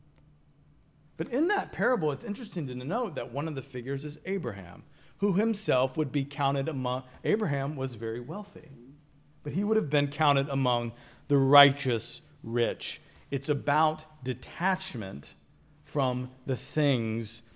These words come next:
of this world and cultivating a spirit of generosity and seeking first the kingdom of God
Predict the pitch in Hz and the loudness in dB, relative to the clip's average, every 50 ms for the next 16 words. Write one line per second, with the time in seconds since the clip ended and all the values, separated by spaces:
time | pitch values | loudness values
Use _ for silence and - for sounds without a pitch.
0 | - _ _ _ - 143 127 120 113 110 110 107 104 - - - - - - - | -20 _ _ _ 0 4 4 4 4 2 0 -2 -8 -12 -18 -20 -20 -20 -20 -18
1 | - 101 98 120 117 110 104 - - - - - - - - 117 113 120 123 120 | -12 -6 -2 -2 -2 0 0 -2 -4 -4 -6 -10 -16 -14 -10 -6 -2 0 4 4
2 | 120 113 110 107 101 - - 117 117 110 - - - - 170 156 - 151 135 131 | 4 4 4 2 -2 -4 -6 -6 -8 -6 -8 -8 -2 0 0 0 2 0 0 2
3 | 123 127 120 120 117 127 - 117 110 - - - - - 139 143 143 135 131 127 | 2 0 0 -2 -4 -4 -4 -6 -4 -2 -2 -2 -2 0 0 2 2 2 0 -2
4 | - - - - - - - 127 110 98 117 113 107 104 107 120 131 135 123 - | -4 -10 -18 -20 -14 -8 -8 -8 -6 -4 -2 -2 0 2 2 4 4 4 2 0
5 | - 135 123 127 127 127 135 - 123 127 117 - - - - 165 143 - 156 147 | -2 -2 0 0 0 -2 -2 -4 -4 -4 -2 0 0 0 2 0 0 0 0 0
6 | 131 117 - - - 151 143 123 117 104 - - - - - - - - - - | 0 0 -2 -2 0 2 2 2 2 0 -4 -6 -8 -12 -18 -20 -20 -20 -16 -6
7 | 120 135 135 135 - - - - - 190 208 220 214 190 180 147 147 - 135 120 | -2 -2 -2 -2 -2 -10 -6 0 2 6 8 8 10 10 10 8 6 2 -2 -4
8 | 107 110 101 113 98 90 85 85 87 95 | -4 -4 -4 -2 -2 -2 -4 -8 -10 -10